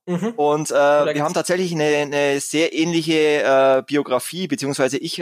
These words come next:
Speaker 2: ähm, habe eine sehr ähnliche Biografie wie, ähm, das, was, was ihr es aufzieht. Deswegen, äh, finde ich's ziemlich spannend.
Speaker 1: Mhm.
Speaker 2: Ähm, also ganz ursprünglich habe ich neunzehnhundertfünfundneunzig, äh, eine Ausbildung angefangen, äh, zum Bürokaufmann.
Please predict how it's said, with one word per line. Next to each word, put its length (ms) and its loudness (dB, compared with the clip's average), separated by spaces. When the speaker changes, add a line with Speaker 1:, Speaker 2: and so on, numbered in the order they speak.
Speaker 2:
ähm, 340 2
habe 120 0
eine 80 -6
sehr 300 0
ähnliche 340 -2
Biografie 640 -2
wie, 240 0
ähm, 320 2
das, 120 -6
was, 220 -2
was 160 -6
ihr 140 4
es 180 0
aufzieht. 480 -2
Deswegen, 400 0
äh, 200 2
finde 180 -8
ich's 140 -10
ziemlich 260 -6
spannend. 480 0
Speaker 1:
Mhm. 200 -4
Speaker 2:
Ähm, 440 2
also 240 2
ganz 280 0
ursprünglich 640 0
habe 200 2
ich 200 -4
neunzehnhundertfünfundneunzig, 1200 -2
äh, 80 0
eine 300 2
Ausbildung 380 2
angefangen, 600 0
äh, 160 -2
zum 220 -6
Bürokaufmann. 880 0